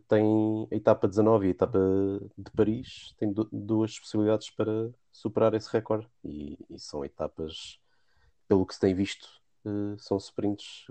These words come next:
perfeitamente ao, ao alcance do, do Cavendish.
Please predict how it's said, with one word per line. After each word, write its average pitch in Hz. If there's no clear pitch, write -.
perfeitamente 101
ao, 104
ao 104
alcance 101
do, 98
do 110
Cavendish. 90